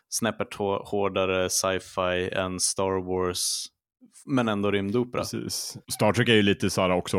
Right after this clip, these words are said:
Speaker 2: all over the place. Jag tycker vissa inslag och vissa
Speaker 1: Ja.
Speaker 2: serier är mer space opera än andra, som är mycket mindre.
Speaker 1: Mm.
Speaker 2: Och, och de kan ju nästan växla från avsnitt till avsnitt. Kan det vara anti-, ett avsnitt väldigt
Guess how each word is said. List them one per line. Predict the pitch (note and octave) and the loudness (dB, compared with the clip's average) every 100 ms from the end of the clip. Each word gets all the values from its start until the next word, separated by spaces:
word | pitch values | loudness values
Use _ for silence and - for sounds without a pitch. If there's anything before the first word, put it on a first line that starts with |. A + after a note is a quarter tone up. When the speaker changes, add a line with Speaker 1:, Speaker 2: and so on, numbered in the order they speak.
| F#2 | 2
Speaker 2:
all | - G2 F#2+ | 2 2 4
over | F2+ F2+ | 4 4
the | F2 | 2
place. | - D3+ D2 - | 2 2 2 0
Jag | F2+ | -2
tycker | G2+ F#2 | 0 2
vissa | F2 F#2 - G#2 | 2 0 0 0
inslag | G#2+ F#2 - D3+ G2+ | 2 2 2 4 4
och | |
vissa | F#2 A2+ | 2 2
Speaker 1:
Ja. | G2+ D3 | 4 6
Speaker 2:
serier | G#2+ | 6
är | F#2 | 6
mer | C3+ C3 E2+ D2+ | 6 6 4 0
space | F2 - D#2 - | -2 -4 -2 -2
opera | F2 - D#2+ - | -4 -4 -6 -4
än | G2 | -2
andra, | F2+ E2+ A#2+ - | 0 0 -2 -4
som | - F2 | -6 -4
är | E2 | -2
mycket | F2 F2 G2 | 0 0 2
mindre. | A2+ F#2 - A2 - - - - | 2 2 0 -4 -8 -18 -14 -8
Speaker 1:
Mm. | G#2 G2 | -6 -2
Speaker 2:
Och, | F#2 - | -2 0
och | F2+ F2+ | 2 2
de | F2 F2 | 2 0
kan | G#2 | 0
ju | G2+ | 0
nästan | F#2 F#2 | 0 0
växla | F2+ - F#2 | -2 -2 -4
från | F2+ F2+ | -2 0
avsnitt | F2 - F2+ | 0 -2 -2
till | G2+ | 0
avsnitt. | F#2 A#2+ - | 0 0 0
Kan | F#2+ | 0
det | E2 | 2
vara | F2 F2 | 2 0
anti-, | - - | -2 -4
ett | G#2+ A2 | -2 -2
avsnitt | F#2+ E2+ | -2 -2
väldigt | F#2+ F2 B2+ C3 - | 0 0 0 -4 -18